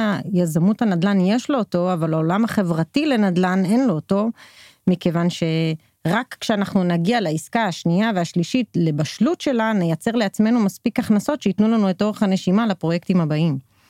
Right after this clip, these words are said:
והברידג' הזה הוא, הוא אתגר גדול עבורנו.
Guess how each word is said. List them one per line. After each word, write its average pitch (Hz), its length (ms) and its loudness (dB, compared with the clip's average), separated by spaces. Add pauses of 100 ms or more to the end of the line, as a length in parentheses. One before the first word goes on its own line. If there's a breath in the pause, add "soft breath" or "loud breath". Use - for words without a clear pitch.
(480 soft breath)
והברידג' 160 840 0
הזה 254 300 0
הוא, 190 340 -2
הוא 170 140 0
אתגר 185 340 0
גדול 170 540 0 (140)
עבורנו. 165 560 2